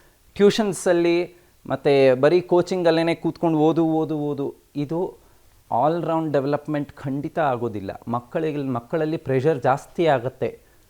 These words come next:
ಅಂಥ ಮಕ್ಕಳು ಕಾಂಪಿಟೇಟಿವ್ ಎಕ್ಸಾಮಲ್ಲಿ ಖಂಡಿತ ಕಡಿಮೆ ತೆಗಿತಾರೆ ಮಾರ್ಕ್ಸು. They will not be able to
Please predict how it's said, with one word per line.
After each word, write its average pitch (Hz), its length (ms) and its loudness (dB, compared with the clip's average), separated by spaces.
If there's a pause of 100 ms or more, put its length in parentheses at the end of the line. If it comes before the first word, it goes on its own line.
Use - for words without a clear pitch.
ಅಂಥ 151 280 -4
ಮಕ್ಕಳು 180 480 0
ಕಾಂಪಿಟೇಟಿವ್ 170 680 0
ಎಕ್ಸಾಮಲ್ಲಿ 151 600 -2
ಖಂಡಿತ 190 640 -4
ಕಡಿಮೆ 175 440 0
ತೆಗಿತಾರೆ 131 440 -4
ಮಾರ್ಕ್ಸು. 107 340 -12
They 135 240 -6
will 131 120 -2
not 147 260 -2
be 165 180 2
able 147 240 0
to 208 120 -4